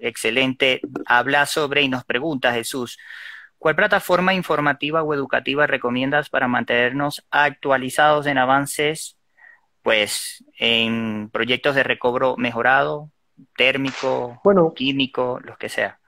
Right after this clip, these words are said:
Speaker 2: Sí, bueno, nosotros como, como empresa, Nakazawa,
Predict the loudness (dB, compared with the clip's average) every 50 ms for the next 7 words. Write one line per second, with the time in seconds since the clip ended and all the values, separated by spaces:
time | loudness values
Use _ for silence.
0 | _ _ _ _ _ _ _ _ _ _ _ _ _ _ _ _ _ 4 6 6
1 | 8 8 6 6 4 0 2 2 0 2 4 2 2 4 4 4 4 2 0 -6
2 | -4 -2 -2 0 2 2 0 0 -2 -4 -4 -4 -4 -4 -6 -6 -8 0 4 4
3 | 4 4 2 0 -2 -2 -2 -4 -6 -6 -4 -4 -2 2 4 6 6 6 4 2
4 | -2